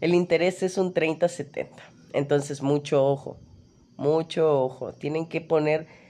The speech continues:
mucho ojo en estas cosas porque son las que van a, a, a decir si el date va a funcionar o no. ¿Qué más, chicas? Ustedes dense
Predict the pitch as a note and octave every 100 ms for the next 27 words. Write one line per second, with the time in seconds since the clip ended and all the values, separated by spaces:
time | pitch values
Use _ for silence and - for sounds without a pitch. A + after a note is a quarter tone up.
0 | - - _ - E3 F3 - G3 G3 G3
1 | - - - _ _ _ _ _ - _
2 | _ _ _ _ - - E3 F3 F#3+ F#3
3 | F#3 F#3+ - F3 F3 F#3+ - G3 A3+ -
4 | G#3 A3+ - - - _ - G3 F#3+ G3+
5 | - D#3+ D#3 E3+ F#3 - - C#3 - C#3
6 | C#3 C#3+ E3 E3+ E3 D3 C#3 D3+ D#3 D3+
7 | D#3 D3+ F3 F3+ G3 A#3+ - - - _
8 | _ - - - - - - - - -
9 | _ _ - F3+ D#3+ C3+ - - B2+ -
10 | - - _ - E3+ E3+ G#3 G#3+ B3 -
11 | - - - - _ - - D#3 F#3 G3+
12 | G#3 A3+ A3+ -